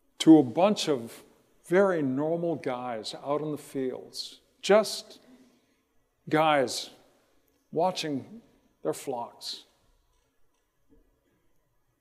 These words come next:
And, and they sing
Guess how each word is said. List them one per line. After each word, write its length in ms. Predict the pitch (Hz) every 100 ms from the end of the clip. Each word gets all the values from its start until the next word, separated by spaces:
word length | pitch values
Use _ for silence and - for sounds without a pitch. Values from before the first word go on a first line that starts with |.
| _ _ _
And, 400 | 143 165 165 160 - - _ _ _ _ _ -
and 220 | 160 160
they 100 | 151
sing 720 | - - 208 220 202 175